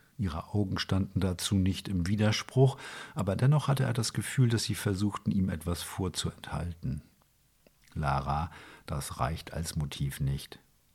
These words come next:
Was ist der wirkliche Auslöser? Du bleibst nicht so lange am Ball für so etwas.“ Sie sah ihn an, nickte, ihr Fuß des übergeschlagenen Beines zuckte zum ersten Mal.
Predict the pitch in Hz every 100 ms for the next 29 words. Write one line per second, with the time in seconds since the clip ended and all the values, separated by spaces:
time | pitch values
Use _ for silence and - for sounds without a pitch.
0 | _ - 90 113 - 92 85 90 82 80
1 | - 117 143 - 151 131 123 - - -
2 | - - 82 92 92 - 98 - 104 95
3 | 95 92 90 90 92 85 82 - 82 85
4 | 98 113 - 107 78 - - - _ _
5 | _ _ _ _ _ _ _ _ _ _
6 | _ _ _ _ _ - 78 73 65 76
7 | 76 - 78 80 85 - - _ _ _
8 | _ _ _ _ _ _ _ - 67 73
9 | - - 85 82 - - - 69 - 98
10 | 92 - - - - 95 107 90 - -
11 | 92 - 90 87 87 82 85 80 92 92
12 | - - 95 - 82 - 76 80 - 85
13 | 80 80 127 -